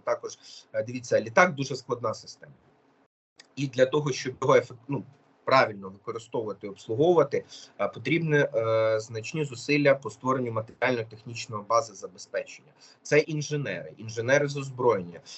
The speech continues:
е, певна інфраструктура для обслуговування цих літаків.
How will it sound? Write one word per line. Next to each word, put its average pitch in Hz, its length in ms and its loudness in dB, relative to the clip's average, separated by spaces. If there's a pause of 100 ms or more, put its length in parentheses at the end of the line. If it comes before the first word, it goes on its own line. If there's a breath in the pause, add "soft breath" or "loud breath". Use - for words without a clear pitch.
(160 loud breath)
е, 101 260 2
певна 143 340 0
інфраструктура 143 920 -6
для 98 180 -6
обслуговування 92 680 -12
цих 90 240 -20
літаків. - 380 -20